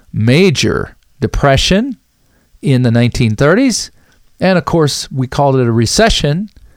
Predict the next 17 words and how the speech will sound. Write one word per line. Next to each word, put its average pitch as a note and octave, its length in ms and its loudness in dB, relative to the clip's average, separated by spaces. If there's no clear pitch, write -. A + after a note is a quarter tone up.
the A#2 80 -2
Great A#2+ 400 0
Recession C#3+ 760 -2
in C3+ 180 -2
the C3+ 80 0
mid C3+ 240 -2
to C3 260 -2
two C#3 160 -2
thousand A#2+ 600 0
and A2+ 200 -2
tens, - 560 -4
so A2 220 -2
two A#2+ 160 -4
thousand A2+ 380 -2
seven, D3 300 0
eight, B2 240 -2
nine. C3+ 360 -4